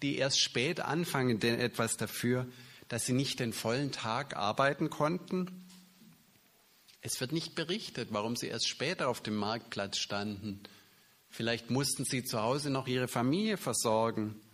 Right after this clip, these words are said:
Vielleicht hat man sie bei einem anderen Gelegenheitsjob nur kurz gebraucht. Sie hätten davon nicht leben können.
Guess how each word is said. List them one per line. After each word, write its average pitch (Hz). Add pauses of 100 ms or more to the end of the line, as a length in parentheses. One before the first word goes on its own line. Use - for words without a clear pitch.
(920)
Vielleicht 127
hat 143
man 156
sie 151
bei 135
einem 135
anderen 180
Gelegenheitsjob 131
nur 127
kurz -
gebraucht. 110 (640)
Sie -
hätten 120
davon 113
nicht 113
leben 147
können. 110